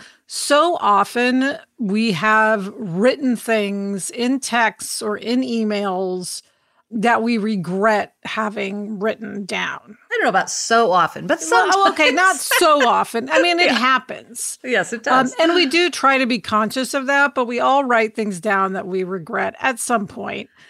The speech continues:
Speaker 1: And it may not even be something that bad, but you
Speaker 2: Yeah.
Speaker 1: just never know. And so this is a way, like,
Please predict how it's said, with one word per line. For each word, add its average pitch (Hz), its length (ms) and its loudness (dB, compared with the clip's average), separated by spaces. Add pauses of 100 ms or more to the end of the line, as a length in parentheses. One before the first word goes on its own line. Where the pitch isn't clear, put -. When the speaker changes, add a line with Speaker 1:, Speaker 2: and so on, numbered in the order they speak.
(240)
Speaker 1:
And 339 140 4
it 339 140 0
may 311 180 4
not 381 200 2
even 254 380 2
be 247 220 2
something 233 360 -2
that 208 280 0
bad, 226 580 2
but 226 280 -2
you 240 160 0
Speaker 2:
Yeah. 214 60 0
Speaker 1:
just 262 260 -2
never 214 420 0
know. 202 560 -2 (460)
And 285 180 4
so 285 160 4
this 269 320 2
is 359 160 2
a 339 80 0
way, 262 260 2
like, 233 280 0